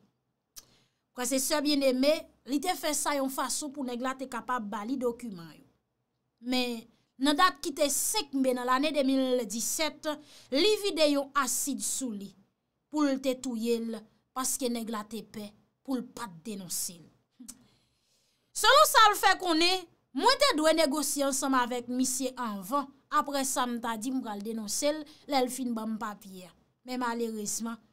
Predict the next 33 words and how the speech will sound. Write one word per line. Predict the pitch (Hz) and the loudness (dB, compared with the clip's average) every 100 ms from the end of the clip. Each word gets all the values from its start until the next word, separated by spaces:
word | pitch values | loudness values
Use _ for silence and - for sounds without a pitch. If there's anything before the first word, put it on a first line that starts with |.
| _ _ - | _ _ -6
kòlè | 262 214 208 208 | -6 -4 -8 -10
te | 220 | -14
pote | 220 208 214 196 | -14 -14 -12 -12
m | 185 | -12
ale. | 170 160 _ _ _ _ _ _ _ _ _ _ _ _ _ _ _ _ _ - | -16 -20 _ _ _ _ _ _ _ _ _ _ _ _ _ _ _ _ _ 0
Frè | 311 | 2
sesè | 415 415 554 | 2 4 6
Byenneme, | 508 427 359 330 403 415 - _ 302 | 6 4 4 4 4 2 -2 _ 2
apre | 339 480 480 | 4 4 6
nèg | 381 349 | 4 4
la | 339 | 2
fen | 359 330 | 2 0
vide | 277 302 311 302 | 0 2 2 2
asid | 277 - 262 - | 0 -2 -4 -2
sou | - 277 | -2 -2
li, | 262 302 - - - _ | 0 0 0 -6 -20 _
omagad, | 247 226 208 214 208 165 _ _ _ _ _ _ | -10 -8 -8 -10 -10 -12 _ _ _ _ _ _
li | 262 - - _ - 440 | -8 -8 -14 _ 0 2
te | 494 480 | 4 4
kite | 494 - 349 | 4 4 4
l | 320 | 4
pou | 339 320 | 0 2
l | |
mouri. | 294 294 269 269 | 4 4 4 4
Menm, | 240 285 240 180 - _ _ _ _ _ _ _ _ - | 4 2 2 -4 -14 _ _ _ _ _ _ _ _ -2
ebyen, | 339 381 381 | 2 2 0
se | - 494 | 4 6
lè | 508 427 | 8 6
l | 392 | 4
di | 330 381 | 0 0
misye, | 359 - 330 339 294 - | 0 0 0 4 4 2
sèl | - - 370 370 | -2 2 2 6
bagay. | 403 349 320 285 240 | 6 6 4 4 0